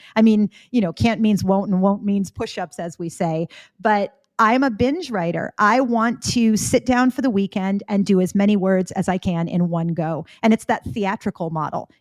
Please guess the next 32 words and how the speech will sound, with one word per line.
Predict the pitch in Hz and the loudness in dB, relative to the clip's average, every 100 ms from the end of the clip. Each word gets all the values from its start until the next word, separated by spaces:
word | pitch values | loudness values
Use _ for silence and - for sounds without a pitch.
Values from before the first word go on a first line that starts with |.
| - | 4
You | |
know, | 185 | 4
we | 180 | 4
think | - 254 254 | 2 2 2
about | 233 214 - | 2 0 -2
something | - 202 - 202 | -4 -6 -4 -8
for | 190 208 175 | -4 2 2
a | |
really | 180 202 214 | 4 4 2
long | 196 190 208 | 4 2 0
time, | - 202 175 175 | 0 0 2 0
and | 208 185 | 0 0
then | 180 | 0
it's, | - | -4
there's | - 190 180 | -4 -2 -2
six | - 208 - 208 | -4 -6 -4 -4
weeks | 190 - | -4 -4
for | - 185 | -6 -4
it | - | -2
to | 196 | -4
be | 190 | -2
done, | 170 190 175 | 0 2 0
and | 165 196 | 0 -2
the | 196 | -2
curtain | - 190 190 | -2 -4 -2
is | 180 | -2
up | 185 170 175 | 0 -2 -2
whether | 160 | -2
you're | 165 160 | -2 -2
done | 151 151 | -2 -2
or | 147 | -4
not. | 143 - - | -6 -8 -16